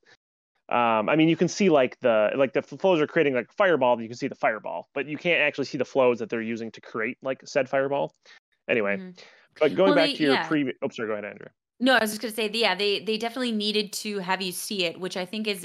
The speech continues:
Speaker 2: is
Speaker 1: Right.
Speaker 2: a blessing and a curse, because
Speaker 1: Right.
Speaker 2: some things would probably be cooler without seeing those lines, 'cause sometimes they
Speaker 1: Yeah.
Speaker 2: can look goofy.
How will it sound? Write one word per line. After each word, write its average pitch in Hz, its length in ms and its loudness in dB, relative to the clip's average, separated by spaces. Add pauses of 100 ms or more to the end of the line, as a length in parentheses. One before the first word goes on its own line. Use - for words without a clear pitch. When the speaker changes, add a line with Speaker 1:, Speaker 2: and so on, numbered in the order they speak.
Speaker 2:
is 113 120 2
Speaker 1:
Right. - 20 -2
Speaker 2:
a 165 60 -4
blessing 196 400 -4
and 208 80 -6
a - 20 -6
curse, 170 440 -6
because 165 720 -6
Speaker 1:
Right. 104 360 0
Speaker 2:
some 214 240 -2
things 220 220 -2
would 180 120 -8
probably 180 440 -4
be 180 240 -10
cooler 180 480 -4
without 165 460 -4
seeing 170 380 -6
those 160 200 -8
lines, 156 460 -4
'cause 175 160 -10
sometimes 175 400 -8
they 170 100 0
Speaker 1:
Yeah. 180 180 2
Speaker 2:
can 156 120 -14
look 156 280 -12
goofy. 160 540 -8